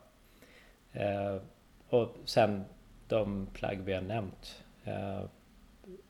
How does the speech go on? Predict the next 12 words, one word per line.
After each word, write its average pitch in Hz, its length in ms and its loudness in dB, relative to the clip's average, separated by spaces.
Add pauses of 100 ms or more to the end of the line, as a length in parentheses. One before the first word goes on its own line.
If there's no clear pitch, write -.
field 104 340 0
jackets - 640 2
eller 98 120 0
fältjackor 101 680 2
och 101 360 -2 (120)
trench 98 320 -2
coats. - 540 -4 (560)
Eh, 98 500 -4 (1500)
ja, - 240 2 (160)
det, 117 100 2
det 110 300 0
finns - 520 -6